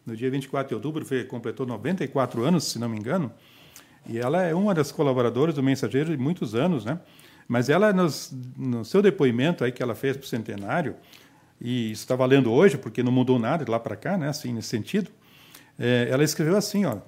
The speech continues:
"Desde a infância, o Mensageiro Luterano faz parte da minha vida.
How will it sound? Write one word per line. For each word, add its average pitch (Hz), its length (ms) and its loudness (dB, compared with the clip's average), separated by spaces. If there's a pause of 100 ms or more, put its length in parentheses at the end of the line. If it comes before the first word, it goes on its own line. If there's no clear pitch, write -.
(260)
"Desde 202 400 6
a 202 60 10
infância, 170 880 4 (480)
o 147 80 -6
Mensageiro 147 680 4
Luterano 170 400 4
faz 165 300 0
parte 180 720 0
da 165 180 0
minha 165 220 0
vida. 135 340 -4